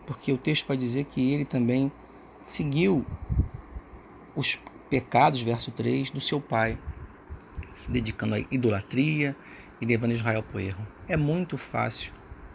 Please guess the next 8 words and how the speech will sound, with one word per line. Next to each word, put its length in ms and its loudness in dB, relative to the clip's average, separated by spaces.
errar. 400 2
É 80 -4
só 180 0
dar, 360 4
né, 200 0
vazão 380 2
à 60 -2
carne. 440 -4